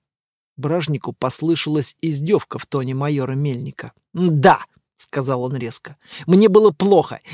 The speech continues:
Я приходил туда, мы разговаривали. Лиза меня понимала и сочувствовала".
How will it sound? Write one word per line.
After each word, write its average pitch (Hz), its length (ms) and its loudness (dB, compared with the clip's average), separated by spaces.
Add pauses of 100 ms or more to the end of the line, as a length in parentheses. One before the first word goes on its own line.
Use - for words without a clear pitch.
(100)
Я 151 160 2
приходил 160 480 2
туда, 160 460 2
мы 151 160 -2
разговаривали. 135 840 -2 (220)
Лиза 185 340 2
меня 139 240 0
понимала 165 560 0
и 208 80 -2
сочувствовала". 127 880 -4